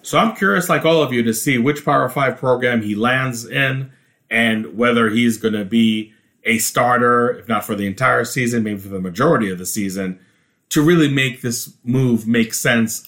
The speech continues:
on the football field. But make no mistake about it, what takes place off the football field, namely his N I L deals, are gonna be at a higher level than that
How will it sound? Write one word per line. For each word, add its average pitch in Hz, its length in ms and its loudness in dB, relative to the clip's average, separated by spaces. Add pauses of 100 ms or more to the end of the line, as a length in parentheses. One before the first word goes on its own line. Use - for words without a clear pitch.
(120)
on 120 260 2
the 107 80 -4
football 113 480 -2
field. 82 360 -14 (480)
But 135 140 0
make 120 280 0
no 143 260 2
mistake 147 380 -2
about 123 400 -2
it, - 160 -16 (480)
what 117 180 0
takes 147 480 0
place 131 580 -4 (100)
off 156 260 -2
the 120 80 -4
football 107 460 -4
field, 85 320 -18 (380)
namely 117 580 0
his 110 340 -4
N 123 140 -2
I 113 180 2
L 104 160 0
deals, 170 480 -2 (460)
are 165 180 2
gonna 147 240 0
be 120 420 -2
at 120 120 -2
a 117 60 -2
higher 123 280 -2
level 107 480 0
than 101 220 -4
that 110 340 -2